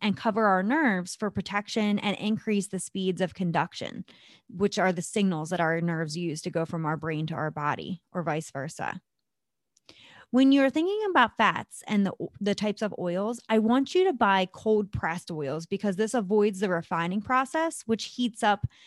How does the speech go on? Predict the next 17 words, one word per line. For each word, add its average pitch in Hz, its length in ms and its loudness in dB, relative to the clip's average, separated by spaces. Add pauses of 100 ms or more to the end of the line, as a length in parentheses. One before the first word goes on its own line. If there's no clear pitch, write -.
(200)
the 214 100 -2
oil 190 300 2
and 180 160 2
damages 175 480 0
the 156 100 -6
healthy 160 320 -6
fats. - 560 -6 (1600)
So 262 340 6
there 254 320 6
is 330 240 4
conflicting 302 720 0
evidence 208 460 2
out 185 180 2
there 175 300 0
about 165 360 2
saturated 170 560 -2
fats. - 460 -14